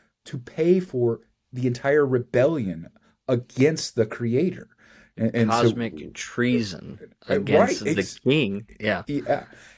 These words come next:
Speaker 1: And, and so to, to ground all of that in that truth and to say, you know what? Life is worth living because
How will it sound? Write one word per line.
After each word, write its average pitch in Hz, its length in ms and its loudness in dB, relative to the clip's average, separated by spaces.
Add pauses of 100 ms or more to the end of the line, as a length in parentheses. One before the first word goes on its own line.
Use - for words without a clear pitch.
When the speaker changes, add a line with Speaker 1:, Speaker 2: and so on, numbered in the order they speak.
Speaker 1:
And, 143 160 -2
and 139 180 0
so 147 260 2
to, 127 460 -4 (240)
to 117 340 0 (480)
ground 147 560 2
all 123 260 6
of 104 140 2
that 117 340 0
in 120 380 0 (160)
that 131 340 0
truth - 540 -6
and 110 100 -2
to 113 100 -2
say, 107 420 2 (380)
you 113 120 -4
know 127 100 2
what? 139 380 2 (500)
Life 147 420 -2
is 165 360 4
worth 110 320 -4
living 107 340 -2
because 113 720 2